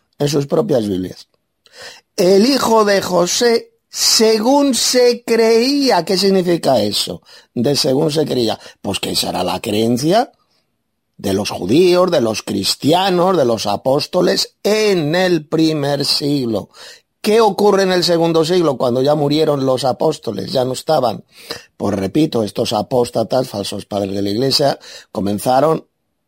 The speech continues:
a enseñar la patraña anticristiana de que José, que no era el padre biológico de Jesús, sino solamente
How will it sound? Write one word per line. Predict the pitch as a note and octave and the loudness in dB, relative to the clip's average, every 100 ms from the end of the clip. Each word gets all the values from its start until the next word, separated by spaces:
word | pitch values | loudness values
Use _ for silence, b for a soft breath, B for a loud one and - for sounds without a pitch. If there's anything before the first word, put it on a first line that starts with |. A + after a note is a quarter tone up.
| _ | _
a | - | -2
enseñar | A#2 G2+ G#2 G#2 A#2+ | 0 0 0 0 2
la | C#3 B2 G#2+ | 2 2 0
patraña | A2 G#2+ C#3+ D3+ D#3 C3 B2 B2+ - _ - | -2 -2 0 0 0 0 0 -2 -6 _ -10
anticristiana | G3 F#3+ - E3+ F#3 F3 - - A#2 A2+ A#2 A#2+ B B B | -6 -4 -2 0 2 2 0 0 0 0 -2 -4 B B B
de | D3 D3+ F#3+ | -4 -2 0
que | G3 | 0
José, | F#3 F#3+ - F#3 C#3+ C#3+ - b b b b _ | 2 0 2 0 2 0 -6 b b b b _
que | - G#3+ | 0 2
no | B3 | 4
era | E3+ | 4
el | B2+ G#2+ | 2 0
padre | A2+ A2 | -2 0
biológico | G#2 G#2 G#2 G2 G2 | 0 -2 -4 -4 -4
de | G#2 | -2
Jesús, | G2+ G2+ B2 C#3 | -2 -2 -2 -2
sino | C3 A#2+ | -2 -2
solamente | G2 B2 B2 B2+ B2+ C#3 | -2 -2 -2 -2 -2 -4